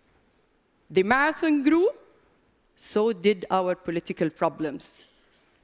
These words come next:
But for every disaster we had, the marathon found ways to bring people together.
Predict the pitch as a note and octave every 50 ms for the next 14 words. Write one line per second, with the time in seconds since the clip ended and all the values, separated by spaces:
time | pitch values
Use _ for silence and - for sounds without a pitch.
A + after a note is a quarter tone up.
0 | _ _ _ _ - D3+ - - - - F#3 F3+ - - C4+ D#4 D4 C4 D#4 D4+
1 | D4+ C#4+ C4+ C4+ A3+ C4 C4+ C4+ D4 D4 - - D4+ D4 C4+ B3+ C#4+ C#4+ C#4 C4+
2 | A3+ G3+ G3 F3+ F3+ F#3+ - - - - - _ _ _ _ _ _ _ _ _
3 | - F#3+ G#3+ A3+ A#3+ C4 D4 D4+ D#4+ D#4 - - - D4+ D#4 D#4+ D4+ - - C#4+
4 | C4+ C#4+ D4 C4 A3+ G#3+ G#3 G3 - G#3 A3+ B3 A#3 - - _ _ _ _ _
5 | - - A#3+ G#3+ F#3+ A3 A#3+ C4 C#4 C#4+ C#4+ B3+ - - C4 C4 C4+ C4 - -
6 | C#4 C#4 C#4+ C#4 - - _ _ _ - G#3+ D#3 E3 E3 D#3+ - C#3+ - D3+